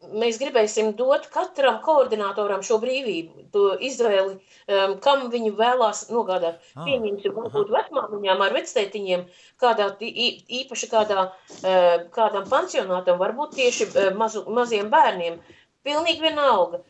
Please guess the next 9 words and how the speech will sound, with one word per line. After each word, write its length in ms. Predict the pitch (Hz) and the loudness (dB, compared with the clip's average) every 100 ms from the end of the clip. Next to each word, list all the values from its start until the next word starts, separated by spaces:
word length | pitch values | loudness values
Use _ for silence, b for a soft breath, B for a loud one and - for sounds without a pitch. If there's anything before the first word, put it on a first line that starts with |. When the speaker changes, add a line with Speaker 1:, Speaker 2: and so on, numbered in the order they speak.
| b | b
Speaker 1:
Šajā 400 | - 262 285 277 | 0 2 4 0
gadā 340 | 277 285 226 170 165 - | 0 0 2 0 -2 -12
es 180 | - 214 | -10 -4
gribu 280 | 262 240 262 | -4 -2 -4
uzsvērt, 400 | - 220 220 214 | -2 2 2 2
ka 120 | 180 - b b 262 | -4 -6 b b -10
katrs 280 | 339 - | -10 -6
no 100 | - 381 | -4 0
koordinatoriem 920 | 240 190 190 220 220 240 240 269 | 0 0 -4 -6 -4 -2 -4 -6